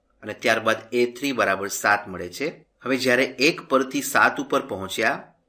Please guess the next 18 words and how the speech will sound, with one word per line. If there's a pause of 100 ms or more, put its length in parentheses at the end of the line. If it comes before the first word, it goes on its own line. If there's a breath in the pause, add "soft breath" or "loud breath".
(180)
ત્યારે
આપણે (340)
ત્રણ, (640)
ત્યારે
આપણે
બે
વખત (120)
ત્રણ
ઉમેર્યા
છે (880)
તેમ
કહી
શકાય. (460 soft breath)
હું
તે
અહીં
દર્શાવું
છું